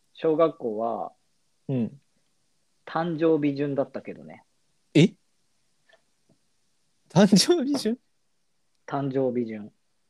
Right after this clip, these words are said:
Speaker 2: はえ、それは四月始まりですか？
Speaker 1: そう。
Speaker 2: あー。
Speaker 1: え、名前だった？
Speaker 2: あ、もうば-、バチバチ名簿でしたね。名簿で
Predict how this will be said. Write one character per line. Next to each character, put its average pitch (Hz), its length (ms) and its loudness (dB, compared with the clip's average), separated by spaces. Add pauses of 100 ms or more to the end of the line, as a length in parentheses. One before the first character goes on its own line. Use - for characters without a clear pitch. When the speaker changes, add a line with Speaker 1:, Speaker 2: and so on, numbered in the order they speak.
(120)
Speaker 2:
は 165 160 -4
え、 175 160 2
そ - 160 -2
れ 170 100 8
は 180 260 4
四 - 180 4
月 202 220 4
始 170 220 2
ま 113 120 -2
り 101 80 -6
で 104 80 -6
す - 120 -20
か？ - 200 -14 (840)
Speaker 1:
そ - 320 -4 (540)
う。 127 40 -4
Speaker 2:
あ - 20 0
ー。 123 880 -2 (1200)
Speaker 1:
え、 165 100 6
名 151 120 2
前 185 160 4
だ 190 100 4
っ - 80 -18
た？ - 80 -10 (1160)
Speaker 2:
あ、 135 40 4
も 131 260 4
う - 40 -2
ば-、 - 40 -12 (380)
バ 131 120 -6
チ - 180 0
バ 156 140 4
チ 156 160 0
名 151 160 0
簿 139 180 2
で 135 200 4 (300)
し - 120 -10
た 101 120 -2
ね。 98 240 -4
名 143 220 6
簿 165 160 4
で 139 220 4